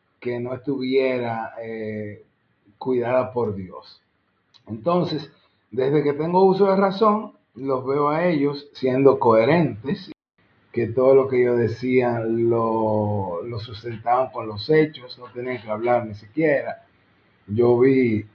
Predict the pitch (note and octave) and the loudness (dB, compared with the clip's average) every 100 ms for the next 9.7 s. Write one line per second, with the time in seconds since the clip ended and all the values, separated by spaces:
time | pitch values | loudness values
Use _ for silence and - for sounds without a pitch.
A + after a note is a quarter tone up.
0 | _ _ - A#2+ B2+ B2 B2 D3 D3 B2+ | _ _ -4 -2 0 0 2 4 6 6
1 | B2 A2 A#2 A#2+ B2+ B2 A#2+ B2+ C3+ - | 2 -2 -4 -2 0 0 0 2 0 0
2 | - A2 A2+ G#2+ G#2+ G#2 B2+ C3+ B2 G#2+ | -6 -6 -6 -4 -6 -4 -2 0 0 -6
3 | F2 F2 _ _ _ _ - A2+ A#2+ A#2 | -10 -12 _ _ _ _ -4 0 0 0
4 | - C#3+ D3 A#2+ A2+ G#2+ B2 B2 C3 D#3+ | 2 6 6 4 2 -4 -4 -2 2 4
5 | D3+ D3+ D#3 D3+ D3 C3 B2 A#2+ G#2 A2 | 6 6 4 2 0 0 -2 -4 -4 -2
6 | A#2+ D#3+ B2 G#2+ A2 G#2 G#2+ A2+ A2+ C3 | 2 2 2 -2 -6 -4 -6 -8 4 4
7 | A#2+ A#2 G#2 A2 A#2 - A2+ A#2 A#2 A2+ | 4 -2 -2 -2 -2 -4 -8 -4 -4 -2
8 | G#2+ A#2 A#2+ G#2 G#2 G#2 G2+ F#2+ - A#2 | -2 0 -2 -4 -4 -4 -4 -8 -8 -6
9 | A2+ G2+ F2+ - B2 A2 D2+ | -6 -10 -14 -2 0 0 -6